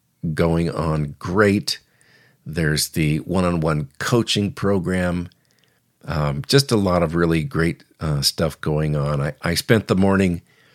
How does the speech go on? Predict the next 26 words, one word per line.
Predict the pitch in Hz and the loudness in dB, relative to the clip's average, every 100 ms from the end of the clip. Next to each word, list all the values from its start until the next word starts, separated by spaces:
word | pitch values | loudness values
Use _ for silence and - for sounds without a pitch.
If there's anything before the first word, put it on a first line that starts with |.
| _ - - _ | _ -20 -20 _
with | - 92 - | 0 2 4
a | 90 | 2
build | 73 71 - 101 101 98 80 - | 2 -2 2 4 4 2 -4 -8
client | - 85 82 82 82 71 - _ | -8 -2 0 0 -2 -4 -12 _
this | 80 82 - | 0 2 2
morning | 82 80 80 80 78 69 _ _ _ _ _ _ _ _ _ | 2 2 2 0 -2 -6 _ _ _ _ _ _ _ _ _
who | - 90 82 82 82 80 78 | -2 0 2 2 2 0 0
is | 85 78 | 0 0
working | 82 80 - 87 82 - | 2 0 0 -2 0 -2
on | 80 78 78 78 71 | -2 0 0 -2 0
what | 85 | 0
he | 80 214 | 0 -2
calls | - 127 104 | 0 2 2
a | 90 80 | 2 0
barndominium. | 71 87 98 117 95 87 90 85 65 57 - _ _ _ _ _ - | -2 -2 0 0 0 0 2 0 -2 -6 -16 _ _ _ _ _ -2
You | 107 | 0
know, | 87 | 2
like | 87 82 | 0 -2
condominium, | - - 82 80 78 80 78 76 76 | -2 -2 -2 0 0 0 0 -2 -4
only | 76 71 69 | -4 -2 -2
like | 65 67 67 | -2 -4 -4
a | |
sort | - 82 67 | -2 -2 -2
of | 62 | -2
barn. | 73 71 71 69 | -2 -2 -2 -2
So | 69 67 | -4 -6